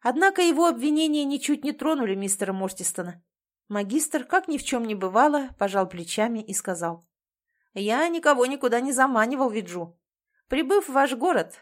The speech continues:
я увидел, что жители собираются уничтожить храмы. Тогда я предложил сотрудничество. На тот момент я верил в успех операции.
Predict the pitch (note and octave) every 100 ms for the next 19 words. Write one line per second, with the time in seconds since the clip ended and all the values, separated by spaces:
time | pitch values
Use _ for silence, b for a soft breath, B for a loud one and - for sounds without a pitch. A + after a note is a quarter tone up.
0 | _ A#3+ F#4 F4 E4 D4+ D#4 - C4+ C#4
1 | E4 D4+ C#4 - A#3+ D4+ C#4+ C#4+ - D4
2 | D#4 - E4+ A#3 F3 - F#3 E3+ E3+ -
3 | _ _ _ _ F#3 F3 F#3+ A#3 C4+ D4
4 | D#4+ B3 B3 B3 C#4+ G#3 F#3+ G3 G3 -
5 | F#3 F3+ _ _ _ _ F#3 F3+ G#3+ G#3+
6 | A3+ A#3 C4 B3+ A#3 A#3+ D#4+ C4 G3 G3
7 | - G3+ F#3+ F#3 F#3+ F3+ F3+ - E3+